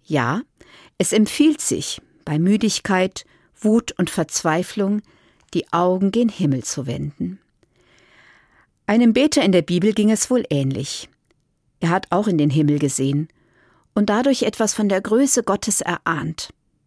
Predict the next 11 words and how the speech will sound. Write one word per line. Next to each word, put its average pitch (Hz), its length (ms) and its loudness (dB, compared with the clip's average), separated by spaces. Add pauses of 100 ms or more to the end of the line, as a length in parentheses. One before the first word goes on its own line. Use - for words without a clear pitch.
(260)
Er 165 140 -2
schreibt: - 600 -2 (880)
"Gott, 269 200 -2
deine 214 240 4
Gnade 214 480 4
reicht, 233 460 0
so 214 220 2
weit 240 260 -2
der 240 100 2
Himmel 190 300 2
ist, - 480 -4